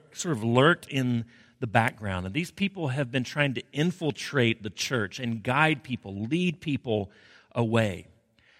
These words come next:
And Paul facetiously calls them the super apostles, as if they exceed him in every way. And he's telling the Corinthian church, "Do not listen, do not follow,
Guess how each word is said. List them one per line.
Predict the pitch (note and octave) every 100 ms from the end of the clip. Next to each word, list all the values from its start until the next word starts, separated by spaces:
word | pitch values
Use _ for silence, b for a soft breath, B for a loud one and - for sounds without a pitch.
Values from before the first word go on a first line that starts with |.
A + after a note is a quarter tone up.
| b b
And | C3+
Paul | - - G3+ G#3+
facetiously | - D3 - A#3+ - G#3 - D#3+
calls | - - F3 F#3 C3
them | B2 A#2 A2+
the |
super | B2+ - - C#4+ D4 E3+ B2
apostles, | - G#2+ E2 - F2+ F2+ - b b b b
as | D3 D3+
if | E3
they | - G3
exceed | E3 - - B3+ C#4
him | E3+ C#3 A#2 G#2+ G#2+
in | B2+ C#3+
every | E3+ G3 G#3 F#3
way. | E3 F#3 A2 - F#2 - _ _ _ _ _ -
And | F3
he's | E3+ -
telling | F#3+ C#4+ G3+ C#3+ B2+
the | D3 D3 C#3
Corinthian | - F#3+ G3 F3
church, | B2+ F3 C#3+
"Do | B2 D3
not | D3 E3 G#3
listen, | C3 A2 - B2
do | A#2+ C3+
not | D#3 A#3
follow, | - - G2+ F2 F2 G2 F3